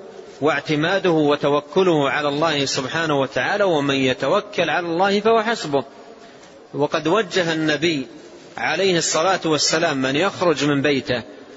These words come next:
أن يقول في كل مرة يخرج من بيته لحاجة دينية أو دنيوية أن يقول: "بسم الله، توكلت على الله،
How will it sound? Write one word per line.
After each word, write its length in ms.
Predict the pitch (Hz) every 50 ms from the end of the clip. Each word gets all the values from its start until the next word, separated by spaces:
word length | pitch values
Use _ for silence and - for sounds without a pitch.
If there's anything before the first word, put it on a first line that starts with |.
| - - - - - 160
أن 120 | 175 196
يقول 420 | 208 214 214 - 233 240 233 214
في 160 | 165 - 247 247
كل 240 | 247 - 277 262
مرة 420 | 240 214 190 160 131 127 123 104 - - - - - - - - - - - - - - -
يخرج 520 | 160 208 208 - - 185 185 180 151 151
من 180 | 156 165 160 156
بيته 360 | 160 160 151 131 - 135 123
لحاجة 680 | 117 120 123 - - 175 196 196 175 170 175 - 185
دينية 640 | 170 160 139 160 175 175 170 185 220 233 233 220 208 208
أو 280 | 196 208 226 226 247
دنيوية 760 | 247 202 233 220 202 185 165 160 156 143 135 143 156 170 - - - - - - - - - - -
أن 120 | 190 202
يقول: 400 | 190 185 175 - - 208 208 175
"بسم 340 | 151 160 196 - - 190 185
الله، 380 | 170 160 151 151 165 190 208 185 - - - - - - - - - - - -
توكلت 580 | - 160 165 156 - - 196 202 220 202 - 190
على 220 | 175 165 170 160
الله، 380 | 151 151 151 165 185 208 214